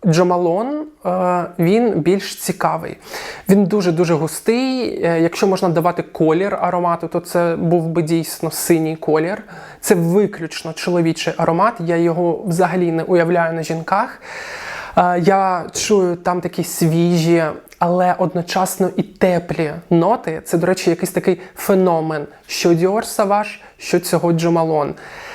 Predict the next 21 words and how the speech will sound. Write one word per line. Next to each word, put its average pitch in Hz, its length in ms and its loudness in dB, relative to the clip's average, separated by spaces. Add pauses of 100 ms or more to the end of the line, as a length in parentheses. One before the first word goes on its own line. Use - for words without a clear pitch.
(200)
Е, 175 140 4
чую 185 420 4
дійсно 165 460 0
нотки 165 920 0
ось - 160 -8
цієї 170 680 2 (280)
роз-, - 480 -4 (120)
роздрібленої, 165 960 2
переломної 170 800 2
виноградної 165 800 0
лози. 160 560 0 (1040)
Е, 175 760 2 (760)
трішки - 440 4
нагадує 170 680 4
ось - 520 -6
відчуття, 175 440 2
коли 170 280 0
ти 170 120 -2
вийшов 160 560 2
з 147 180 -2
душу, 214 560 0